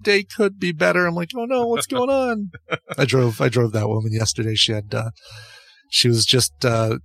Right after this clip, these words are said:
Speaker 1: uh, hanging out with her partner and, and showing her pictures of her cat, who I guess she, uh, she lost recently. They were just, um, crying over pictures of, of her cat. And then a song came on from Leith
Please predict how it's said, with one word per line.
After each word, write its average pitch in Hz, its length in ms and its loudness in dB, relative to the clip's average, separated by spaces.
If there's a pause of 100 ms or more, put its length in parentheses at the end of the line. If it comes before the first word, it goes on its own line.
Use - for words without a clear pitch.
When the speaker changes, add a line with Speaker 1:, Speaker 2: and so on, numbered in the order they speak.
(220)
Speaker 1:
uh, 107 260 -2
hanging 156 280 2
out 139 160 4
with 127 180 4
her 123 200 4
partner 120 720 2
and, 110 360 -4
and 117 180 -2
showing 113 260 2
her 110 80 0
pictures 110 380 0
of 117 60 0
her 110 100 0
cat, 101 320 -4
who 120 80 -6
I 123 60 -4
guess 117 160 -4
she, 113 320 0 (640)
uh, 104 280 0
she - 160 4
lost 117 340 2
recently. 113 380 0
They 110 100 0
were 110 80 0
just, 107 220 0 (480)
um, 104 480 -2 (340)
crying 131 320 2
over 117 220 2
pictures 110 420 0
of, 104 280 0
of 107 180 -2
her 110 120 -4
cat. 107 340 -2 (500)
And 117 160 0
then 127 160 4
a 110 120 0
song 202 340 2
came 196 320 0
on 165 240 4
from 135 320 -2
Leith 127 560 0